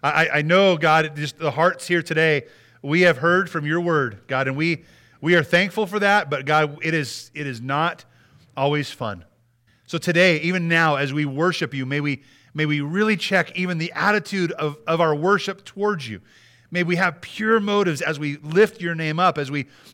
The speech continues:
as we sing these songs to our heart. May it be preached to our heart and sung to one another and preached to one another and edifying. May it, may it be a, an example of the gospel of Jesus Christ to unbelieving world as well. God, we want to be your people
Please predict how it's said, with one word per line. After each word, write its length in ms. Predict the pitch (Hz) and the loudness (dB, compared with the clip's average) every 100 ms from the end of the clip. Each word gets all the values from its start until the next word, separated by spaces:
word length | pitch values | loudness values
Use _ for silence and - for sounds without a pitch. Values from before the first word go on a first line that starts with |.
| 160 | -6
as 100 | 151 | -4
we 80 | |
sing 340 | 147 - 208 202 | -4 -2 -2 0
these 160 | 175 | -2
songs 360 | - 185 175 147 | -2 -4 -4 -6
to 140 | - | -4
our 100 | 170 | 0
heart. 160 | 165 170 | 2 0
May 120 | 151 | -2
it 140 | 156 175 | -4 -6
be 140 | 165 | -8
preached 440 | - - 226 - | -10 -6 -6 -6
to 100 | 196 | -2
our 100 | 165 | -2
heart 220 | 147 160 143 | 2 0 0
and 100 | 127 - - | -8 -16 -20
sung 380 | - - 214 214 | -12 -4 -2 -2
to 100 | 190 | -4
one 120 | 180 | -4
another 340 | 165 175 175 139 | -4 -2 0 -2
and 100 | 131 | -4
preached 420 | - 208 214 - | -8 -6 -6 -6
to 60 | 185 | -6
one 120 | 170 | -6
another 420 | 160 175 147 107 - _ _ _ _ _ _ _ _ | -2 -2 -2 -6 -12 _ _ _ _ _ _ _ _
and 100 | 143 | -2
edifying. 680 | 180 180 - 127 117 104 110 | 0 0 0 -4 -4 -8 -12
May 140 | - 156 | -4 -4
it, 100 | 156 | 0
may 100 | 185 | -2
it 100 | 165 | 0
be 140 | 202 | 2
a, 100 | 185 - - _ | 2 0 -16 _
an 80 | 165 | -8
example 600 | 139 123 180 208 165 143 | -6 -2 0 2 0 -2
of 120 | 127 | -2
the 80 | 131 | -6
gospel 500 | 139 175 185 - 156 | -2 -2 -2 -4 -6
of 80 | 131 | -6
Jesus 320 | 160 151 135 | -8 -8 -8
Christ 360 | 165 160 127 - | -4 -4 -4 -12
to 120 | 151 | -10
unbelieving 680 | 151 160 151 147 147 135 | -10 -8 -6 -6 -6 -8
world 260 | 131 131 123 | -6 -6 -6
as 100 | 107 | -10
well. 300 | 101 92 85 _ _ _ _ _ _ _ _ _ _ _ _ _ _ _ | -12 -14 -16 _ _ _ _ _ _ _ _ _ _ _ _ _ _ _
God, 160 | 127 123 | -8 -6
we 160 | 139 | -4
want 300 | 139 139 139 | -4 -4 -6
to 100 | - | -10
be 80 | 113 | -10
your 260 | 110 110 120 | -8 -6 -8
people 360 | - 110 82 | -10 -16 -16